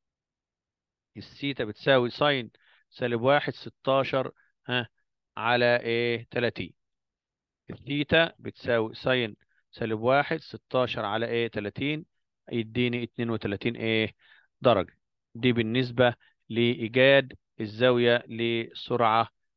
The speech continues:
يقول لك إيه؟ أي صورة أدناها تصف خط إيه؟ الطيارة للقيام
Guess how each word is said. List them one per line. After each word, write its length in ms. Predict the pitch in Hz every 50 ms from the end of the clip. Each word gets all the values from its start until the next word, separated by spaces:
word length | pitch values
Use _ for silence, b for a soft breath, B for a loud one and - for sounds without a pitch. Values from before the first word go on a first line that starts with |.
| _ _ _ _
يقول 140 | - 123 123
لك 200 | 123 120 - -
إيه؟ 180 | 123 123 131 131
أي 200 | 147 156 151 147
صورة 320 | - - 143 139 139 123
أدناها 240 | 117 110 117 131 127
تصف 340 | - - 135 - - 120 -
خط 320 | - 135 127 - - -
إيه؟ 380 | 117 120 120 120 120 120 - -
الطيارة 720 | 117 - _ - 113 110 113 117 123 127 123 123 120 117 -
للقيام 720 | 113 110 113 107 104 _ - 113 113 117 117 117 117 117